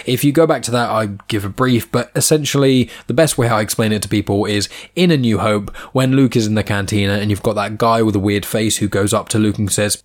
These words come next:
"He doesn't like you," and, you know, Luke is like, "Whatever." And he's like, "I don't like you either." That guy, that's Doctor Cornelius Evazan. He's with his friend there, which is an Aqualish, which is the species, and the guy who gets his arm sliced off by Obi-Wan, that is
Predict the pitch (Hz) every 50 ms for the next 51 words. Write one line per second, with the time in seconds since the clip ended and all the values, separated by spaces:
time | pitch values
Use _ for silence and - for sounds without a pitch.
0 | _ _ _ - - 120 101 95 90 92 95 98 98 101 98 - 101 95 92 90
1 | - - 98 98 92 90 90 - 107 98 90 87 90 87 92 95 104 90 - -
2 | - 98 104 95 101 98 92 87 82 - - 92 90 95 - - - - - 110
3 | 120 139 127 127 127 135 127 - 113 107 147 160 160 135 135 117 98 90 - _
4 | _ _ _ _ _ _ - - 110 110 107 113 110 113 117 113 107 113 - _
5 | _ _ _ - - - - - - - 104 95 - 120 - 120 127 131 135 139
6 | 131 - 165 156 139 131 131 135 131 - _ _ _ - - 156 151 143 123 143
7 | 151 139 127 131 - - - - 131 123 123 120 120 117 113 110 - 113 107 117
8 | - - - 131 - - - - 147 143 160 185 190 - - - - 85 - -
9 | - 95 90 - - - 117 110 98 - 117 117 127 131 - - - - - -
10 | - - 101 104 101 107 104 95 113 107 113 113 104 107 98 98 104 104 101 101
11 | 101 - - - - - - - 110 117 123 113 - 127 117 - - 113 104 98
12 | - 113 107 101 110 110 113 123 131 135 120 101 95 101 98 101 -